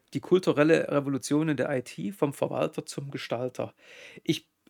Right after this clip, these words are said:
kann das jetzt nicht für, für alle, äh, I T, äh,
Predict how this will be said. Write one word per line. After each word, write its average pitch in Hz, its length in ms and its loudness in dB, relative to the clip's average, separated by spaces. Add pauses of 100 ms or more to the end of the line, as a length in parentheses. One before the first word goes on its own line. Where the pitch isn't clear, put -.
(100)
kann 170 220 2
das 156 100 4
jetzt 156 180 0
nicht 160 140 0
für, 135 260 6
für - 220 0
alle, 147 920 6 (1000)
äh, - 80 -2
I 139 40 -2
T, 151 500 2
äh, 135 440 -4